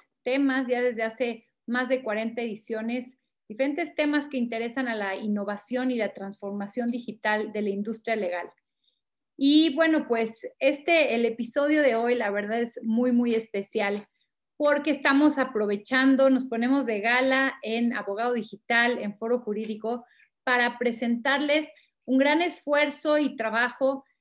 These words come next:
de investigación que hemos hecho, en donde este mes de febrero, en,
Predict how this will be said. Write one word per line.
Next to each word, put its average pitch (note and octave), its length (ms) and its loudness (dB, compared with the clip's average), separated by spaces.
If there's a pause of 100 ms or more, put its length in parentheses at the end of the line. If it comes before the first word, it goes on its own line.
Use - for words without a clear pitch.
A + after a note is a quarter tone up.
(120)
de A3 160 -2
investigación A3+ 800 -2
que E4+ 80 -2
hemos D4 280 0
hecho, C#4 640 -2
en A#3 160 -2
donde B3 400 0
este D4+ 320 -2
mes D4+ 300 2
de D4+ 100 -8
febrero, A#3+ 640 -2
en, G3+ 320 -8